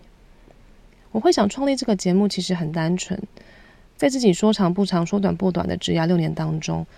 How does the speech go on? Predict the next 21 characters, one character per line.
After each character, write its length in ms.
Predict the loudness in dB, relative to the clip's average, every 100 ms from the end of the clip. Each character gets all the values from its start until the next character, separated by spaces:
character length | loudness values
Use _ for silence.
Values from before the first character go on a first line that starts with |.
| -10
我 60 | -4
其 140 | 0
实 120 | 0 0
遇 100 | 2
到 180 | 4
了 100 | 4
很 300 | 2 -4 -4
多 180 | -2 0
形 160 | 0 2
形 140 | 2
色 160 | 2 -2
色 140 | 0
我 80 | -2
觉 120 | -2
得 80 | -4
非 140 | -2
常 240 | -2 -2 -2
厉 100 | 0
害 160 | 0
的 120 | -2 -4
人。 320 | -6 -6